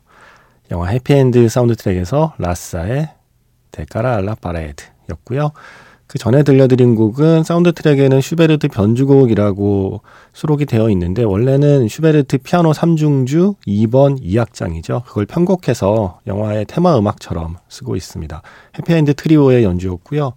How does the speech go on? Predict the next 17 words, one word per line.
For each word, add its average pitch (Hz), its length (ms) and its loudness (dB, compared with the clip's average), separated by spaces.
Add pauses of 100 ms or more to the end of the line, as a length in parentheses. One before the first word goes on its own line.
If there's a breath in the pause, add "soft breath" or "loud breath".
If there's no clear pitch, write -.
(360 loud breath)
뭐 113 140 -4
접속도 139 800 0
해피엔드도 139 640 2
모두 131 540 -2 (540 soft breath)
조용욱 127 680 4
음악 104 260 -2
감독이 85 800 -8 (320)
프로듀싱을 117 720 -6 (320)
맡은 85 280 -12
앨범들입니다. 85 840 -10 (1080 soft breath)
음, 101 380 -6
이 113 80 -2
슈베르트 175 420 0
변주곡은 127 1300 2
이 107 160 -6 (420)
같은 127 300 -2
선율, 90 300 -2